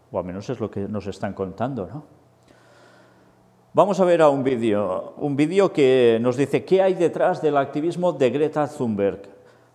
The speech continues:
Una vez más, personas que se plantean más cuestiones de lo que tantos medios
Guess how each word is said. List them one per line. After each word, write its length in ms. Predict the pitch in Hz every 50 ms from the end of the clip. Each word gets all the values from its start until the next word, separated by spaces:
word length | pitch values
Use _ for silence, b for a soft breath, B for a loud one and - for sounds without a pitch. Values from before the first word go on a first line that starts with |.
| _
Una 180 | - 131 139 147
vez 200 | 139 135 - 131
más, 480 | 143 170 202 220 98 - - - - - -
personas 460 | - 120 101 - 131 131 139 139 -
que 140 | - 147 123
se 120 | - 139 110
plantean 800 | - 120 113 110 98 123 123 123 123 120 117 110 104 104 110 117
más 200 | 120 127 123 123
cuestiones 520 | - 135 120 120 - 127 120 135 135 123
de 80 | - 123
lo 160 | 120 120 113
que 200 | - 123 117 113
tantos 560 | 113 - - 139 131 127 123 131 123 113 120
medios 640 | 120 120 120 113 120 123 147 165 170 - - - -